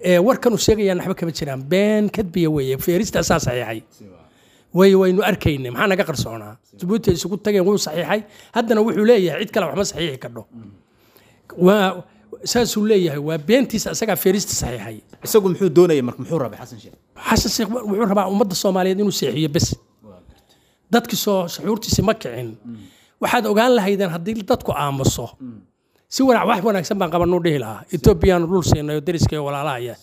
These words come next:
Speaker 1: Haddana waaba yiri. Wuxuu yiri, "Derisni wanaag iyo in wax la isa siiyaa wax fiican weeye," yiri. Laakiin waddadeed ma idin soo marin. Waxay ku tusaysaa taas. Inuu diyaar u yahay inuu bixiyo, uu ka masayrsan yahay.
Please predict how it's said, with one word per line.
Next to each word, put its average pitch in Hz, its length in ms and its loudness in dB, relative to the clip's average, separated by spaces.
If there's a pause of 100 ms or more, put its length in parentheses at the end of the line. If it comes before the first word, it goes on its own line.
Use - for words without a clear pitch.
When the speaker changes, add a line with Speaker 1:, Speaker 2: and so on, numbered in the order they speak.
(340)
Speaker 1:
Haddana 214 320 6
waaba 196 280 8
yiri. 139 320 -2 (480)
Wuxuu 214 180 -2
yiri, 190 140 0
"Derisni 185 340 -2
wanaag 180 340 2
iyo 156 180 -6
in 190 80 -2
wax 170 140 -2
la 165 80 -2
isa 147 180 -6
siiyaa 151 260 0
wax 165 160 0
fiican 160 280 0
weeye," 156 260 2
yiri. 139 120 -2
Laakiin 165 240 0
waddadeed 170 360 -2
ma 160 100 -2
idin 143 140 -8
soo 127 140 -4
marin. 117 260 -10 (520)
Waxay 185 140 4
ku 190 80 -2
tusaysaa 180 380 2
taas. 139 220 -6 (720)
Inuu 226 140 6
diyaar 208 340 6
u 220 40 2
yahay 185 200 0
inuu 175 140 0
bixiyo, 160 360 0
uu - 40 -10
ka 220 100 -2
masayrsan 180 520 0
yahay. 110 260 -4